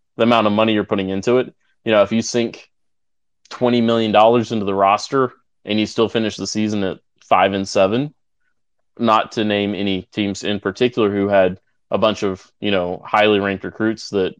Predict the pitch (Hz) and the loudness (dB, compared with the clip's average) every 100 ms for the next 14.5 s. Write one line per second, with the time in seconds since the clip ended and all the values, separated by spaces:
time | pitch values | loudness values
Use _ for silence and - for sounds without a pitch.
0 | - 107 101 95 87 82 98 123 104 87 | -4 -4 0 -2 -2 0 2 4 2 -4
1 | 73 - 67 - - 53 _ _ _ _ | -6 -4 -4 -4 -8 -8 _ _ _ _
2 | _ 120 117 107 90 92 _ _ _ _ | _ 2 6 6 4 -2 _ _ _ _
3 | _ _ _ _ _ _ _ - 135 123 | _ _ _ _ _ _ _ 0 2 4
4 | 143 139 143 120 - 135 120 107 110 104 | 2 2 2 2 2 2 4 0 -6 -4
5 | 101 104 135 - - - _ _ _ 120 | 2 4 4 2 -6 -20 _ _ _ 2
6 | 127 120 127 120 113 120 113 107 117 110 | 4 4 4 4 4 4 4 4 2 0
7 | 123 - 110 104 117 104 113 107 - 101 | -2 2 2 2 -2 -2 -4 -2 2 4
8 | 120 135 98 98 120 - - _ _ _ | 4 2 2 2 0 -10 -20 _ _ _
9 | _ _ _ - 120 - 120 110 107 110 | _ _ _ 2 2 2 0 2 2 2
10 | 110 - 107 107 104 107 107 107 98 98 | 0 2 2 2 2 2 2 -2 -2 -6
11 | - 92 92 - _ _ _ _ _ - | -2 0 0 -2 _ _ _ _ _ -2
12 | 110 113 107 95 - 139 _ _ _ _ | 2 4 4 2 -2 -16 _ _ _ _
13 | _ - 131 131 127 117 117 - 120 110 | _ 2 4 6 6 4 0 0 2 2
14 | 101 110 107 95 | 2 0 -2 -6